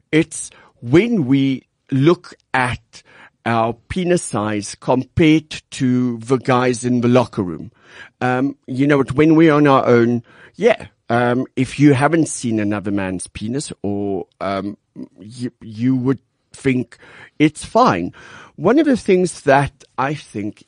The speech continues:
is creating, um, I almost want to call it a body dysmorphism,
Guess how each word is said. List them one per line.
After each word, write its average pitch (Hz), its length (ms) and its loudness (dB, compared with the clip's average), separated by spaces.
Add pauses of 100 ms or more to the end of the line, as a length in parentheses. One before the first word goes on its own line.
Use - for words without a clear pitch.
is 110 580 -6
creating, 120 840 -2 (2250)
um, 117 400 0 (1800)
I 170 140 -6
almost 262 380 0
want 196 140 0
to 165 80 -4 (300)
call 170 300 4
it 151 220 -2 (100)
a 127 100 0
body 139 600 0 (1000)
dysmorphism, 139 1300 2